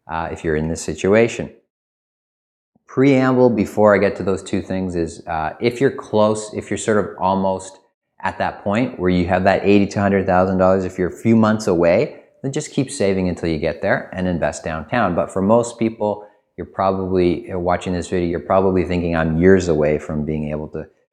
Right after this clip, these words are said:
you know, have that eighty to hundred thousand dollars available to invest sort of range."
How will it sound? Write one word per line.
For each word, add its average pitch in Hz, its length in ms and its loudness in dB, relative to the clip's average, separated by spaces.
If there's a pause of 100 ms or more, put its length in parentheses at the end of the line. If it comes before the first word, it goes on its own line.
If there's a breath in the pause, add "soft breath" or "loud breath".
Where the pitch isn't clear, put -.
(200)
you 78 80 -8
know, 76 100 -6
have 82 200 -2
that 80 240 -2
eighty 82 240 2
to 82 140 -6
hundred 78 280 -2
thousand 76 380 0
dollars 76 360 0
available 76 420 -4
to - 160 -10
invest 76 360 -4
sort 78 160 -6
of 73 80 -10
range." 110 440 -4